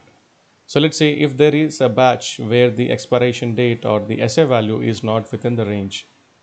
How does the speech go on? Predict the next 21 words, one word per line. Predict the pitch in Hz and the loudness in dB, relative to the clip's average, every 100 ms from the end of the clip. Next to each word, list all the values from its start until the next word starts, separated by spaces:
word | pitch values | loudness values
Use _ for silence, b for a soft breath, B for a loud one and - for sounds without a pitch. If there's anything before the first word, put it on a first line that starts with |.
| _ | _
So | - | -2
let's | 120 117 | 0 0
say, | 123 123 120 | 0 2 2
uh, | 117 113 | 2 2
the | 107 107 120 | 0 -2 -2
S | - | 0
A | 123 | 0
value | 120 139 123 - | 2 2 0 -2
is | 117 | -4
basically | 101 113 - 110 113 107 B B - | -2 -2 -2 -2 -2 -6 B B -4
ninety | 110 131 143 | 0 0 -2
percent, | 143 117 107 - 110 - - | -4 -4 -4 -8 -10 -14 -8
but | 107 107 | -2 -2
my | 120 | -2
selection | 113 113 120 - 131 | -2 0 0 0 -2
range | 120 143 139 | 0 0 -2
is | 113 | -2
basically | 101 107 - 110 | -2 -4 -2 -2
ninety-five | 104 104 117 120 120 | -2 -2 -4 -2 -2
percent, | 113 107 - 101 | -2 -6 -8 -10
right? | 110 - | -8 -8